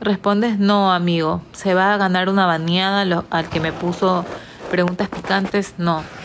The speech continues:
tengo moderadores, tengo tres moderadores que si usted escribe algo malo,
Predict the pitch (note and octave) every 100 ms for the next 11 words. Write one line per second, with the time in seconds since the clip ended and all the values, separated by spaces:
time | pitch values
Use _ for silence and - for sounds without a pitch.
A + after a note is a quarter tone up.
0 | - - F#3 F#3 F#3+ F#3 F3+ F3 D#3+ D#3+
1 | E3+ F#3 A#3 - - - - - E3+ F3
2 | F#3+ F3+ F#3+ F3 E3 E3 F3 G3+ - E3
3 | E3 - F3 G3 F#3 F3+ F3+ F3 F3+ G3
4 | A#3